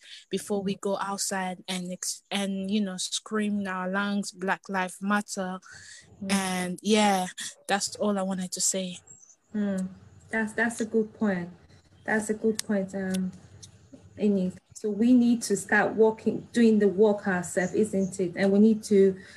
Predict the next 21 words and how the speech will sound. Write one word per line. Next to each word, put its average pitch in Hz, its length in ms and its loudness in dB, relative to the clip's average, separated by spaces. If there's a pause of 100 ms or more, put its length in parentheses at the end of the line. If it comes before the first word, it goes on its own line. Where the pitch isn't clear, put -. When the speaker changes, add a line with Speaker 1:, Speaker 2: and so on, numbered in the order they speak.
(280)
Speaker 2:
um, 196 760 4 (600)
come 240 240 6
off 233 200 4
that 220 160 6
mentality 208 880 4
of, 196 300 2 (100)
um, 190 640 2 (300)
God 220 280 4
will, 196 220 4 (600)
will 190 200 -2
do 220 140 4
the 202 120 6
work 202 240 4
for 175 340 0
us, 160 240 -6
right? 196 380 2 (280)
Being, 233 600 6
uh, 190 640 2 (160)
using 220 340 6
the 196 80 6
word 190 220 6